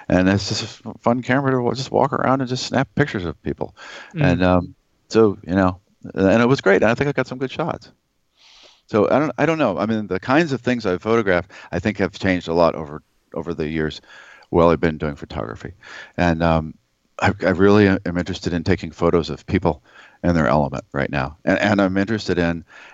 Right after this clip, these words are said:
Speaker 1: and, and I'm not as good at it as, as other people are, walking up to people and asking them, "May I take your photograph?"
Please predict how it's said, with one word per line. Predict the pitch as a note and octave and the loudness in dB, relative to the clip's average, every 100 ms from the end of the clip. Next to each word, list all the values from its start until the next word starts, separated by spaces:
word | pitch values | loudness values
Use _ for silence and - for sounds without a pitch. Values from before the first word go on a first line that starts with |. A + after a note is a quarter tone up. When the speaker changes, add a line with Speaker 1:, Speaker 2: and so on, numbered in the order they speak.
| - | -8
Speaker 1:
and, | E2 - | -6 -4
and | F2 | -4
I'm | E2+ | 0
not | F2 F#2 - | 2 2 0
as | G2 F#2+ | -2 4
good | A2 G2+ | 4 6
at | F2 D#2+ | 4 0
it | - - | -4 -10
as, | D#2+ E2 E2+ - D#2+ | -10 -10 -14 -18 -16
as | D#2+ - - | -14 -12 -8
other | E2+ E2 | -6 -6
people | E2+ E2 | -6 0
are, | E2 D#2+ - - - | 0 0 -8 -14 0
walking | F2 F2 F#2 | 2 2 0
up | F#2 - | -2 -4
to | |
people | F2+ F2+ F2 | -10 -6 -4
and | E2 | 0
asking | E2+ F2 E2+ | 0 -2 -8
them, | D#2 D2+ | -12 -10
"May | D2 D#2+ | -4 -2
I | D2+ | -2
take | C#2+ - | -6 -10
your | - | -12
photograph?" | B1+ B1 - - - | -10 -8 -6 -6 -8